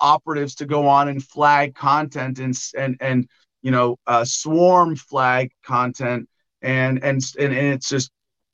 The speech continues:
if, if they target you, your message is suppressed because it's always getting flagged. And so my stuff just gets super flagged, and then it's at the front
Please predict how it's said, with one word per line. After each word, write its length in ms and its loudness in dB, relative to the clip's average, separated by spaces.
if, 200 -4
if 140 -4
they 180 2
target 500 2
you, 340 2
your 240 2
message 440 -2
is 320 -4
suppressed 640 -2
because 220 -6
it's 120 -6
always 200 0
getting 360 0
flagged. 640 2
And 100 -6
so 140 0
my 220 2
stuff 300 0
just 180 -10
gets 200 -6
super 420 0
flagged, 520 2
and 80 -2
then 120 -2
it's 160 -8
at 80 -12
the 100 -4
front 460 0